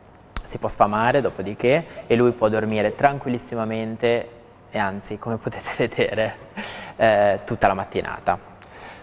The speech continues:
Io quello che consiglio è almeno quaranta minuti, una passeggiata di quaranta minuti, un'ora al giorno. Quello ne hanno bisogno, di giocare a palla o comunque proprio di interagire con noi.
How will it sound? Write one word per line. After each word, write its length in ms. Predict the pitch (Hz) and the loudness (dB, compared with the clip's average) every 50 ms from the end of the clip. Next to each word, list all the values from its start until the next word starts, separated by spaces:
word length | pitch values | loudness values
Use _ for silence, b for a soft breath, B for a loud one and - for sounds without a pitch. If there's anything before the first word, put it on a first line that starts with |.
| B - | B 0
Io 160 | - 156 147 143 | 2 2 4 4
quello 180 | 143 131 127 | 4 2 2
che 100 | - 123 | 0 0
consiglio 540 | - 147 143 135 - - - 151 156 151 131 | -4 -4 -4 -4 -4 -2 -2 0 2 4 4
è 140 | 104 92 - | 4 2 2
almeno 920 | - 120 123 123 131 131 135 131 131 135 135 139 139 139 139 - - - - - - - - - - - - - - - - - - | 2 2 2 2 0 -2 -2 -2 -2 -2 -2 -2 -2 0 -2 -2 -4 -8 -16 -20 -20 -20 -20 -20 -20 -20 -20 -20 -20 -20 -20 -16 2
quaranta 420 | - 127 117 113 117 117 117 123 | 4 4 6 6 4 2 0 -2
minuti, 460 | 117 117 113 113 110 107 101 104 - 113 | -2 -2 -2 -4 -4 -4 -4 -4 -4 -2
una 140 | 110 107 | -2 0
passeggiata 600 | - 117 113 - - 107 107 107 117 117 113 - 110 | 0 0 -2 -2 -6 -6 0 2 2 2 2 -2 -6
di 120 | 101 107 | -8 -6
quaranta 400 | - 120 113 107 107 107 104 117 | -2 0 0 0 0 -4 -4 -4
minuti, 760 | 110 107 104 107 104 101 104 104 - 113 110 107 107 107 - - - - | -4 -4 -2 -2 -4 -4 -6 -6 -4 -4 -2 0 -2 -2 -4 -6 -8 -6
un'ora 380 | 117 110 101 98 95 95 92 | -4 -4 -4 -4 -2 -2 -2
al 100 | 90 90 | -2 -4
giorno. 560 | 90 - 82 80 82 - - 92 107 113 - - - - - - - - - - - - - - - - - - - - - - | -6 -8 -10 -10 -10 -12 -12 -14 -14 -16 -18 -20 -20 -20 -20 -20 -20 -20 -20 -20 -20 -20 -20 -20 -20 -20 -20 -20 -20 -20 -10 0
Quello 240 | - 107 98 98 | 0 2 2 2
ne 100 | 101 95 | 0 -2
hanno 140 | - 85 - | -4 -6 -8
bisogno, 500 | - - - - - 50 - - - - - | -10 -12 -10 -10 -10 -10 -10 -12 -14 -14 -10
di 140 | 95 107 | -8 -6
giocare 320 | 107 113 107 - 104 104 110 | -6 -4 0 2 2 2 2
a 40 | 110 | 2
palla 400 | - 104 95 92 98 98 101 110 | 2 2 2 2 2 0 0 -2
o 40 | |
comunque 280 | 120 - 123 127 127 135 | -2 -2 -4 -2 0 2
proprio 220 | 123 117 - 120 | 2 2 2 0
di 80 | 117 117 | 0 0
interagire 560 | 113 110 117 110 113 107 107 113 113 110 110 | -2 0 0 0 0 0 0 -2 -2 -2 -2
con 200 | - - 104 101 | -4 -4 -6 -6
noi. 320 | 95 87 85 87 92 104 | -6 -8 -8 -10 -10 -10